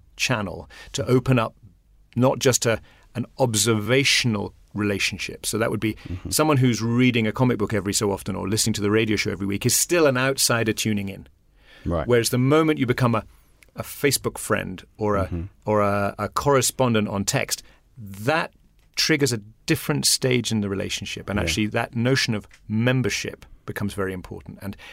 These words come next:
Speaker 1: and what we're seeing is that along with the act of touching the f-, screen of your phone to become a member, something else changes in the way you categorize yourself. And, and,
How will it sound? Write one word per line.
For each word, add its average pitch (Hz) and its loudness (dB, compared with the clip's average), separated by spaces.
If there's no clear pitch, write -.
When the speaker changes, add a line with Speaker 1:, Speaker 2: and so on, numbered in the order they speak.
Speaker 1:
and 113 0
what 107 0
we're 104 -2
seeing 143 4
is 110 2
that 110 -6
along 160 2
with 147 4
the 131 2
act - -4
of 104 -10
touching 127 0
the 98 -6
f-, - -18
screen 160 2
of 101 2
your 98 -2
phone 135 4
to - -2
become 107 0
a 104 0
member, 160 2
something 104 0
else 95 -4
changes 95 -6
in 95 -8
the 98 -10
way 90 -10
you 90 -10
categorize - -4
yourself. - -8
And, 90 -12
and, 95 -12